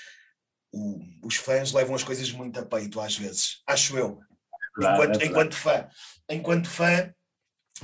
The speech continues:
Speaker 1: agora desde que comecei a fazer o, aqui o Cranky, pá, reparo por mim a falar, pá,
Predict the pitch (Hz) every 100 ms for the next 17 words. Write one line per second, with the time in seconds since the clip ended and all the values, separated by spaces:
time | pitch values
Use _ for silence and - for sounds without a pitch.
0 | - - - - _ 135 175 180 190 -
1 | 185 175 170 156 156 147 135 131 120 120
2 | 117 120 123 127 117 110 120 127 131 165
3 | - 143 123 - - 127 131 120 117 160
4 | 170 110 107 104 101 - -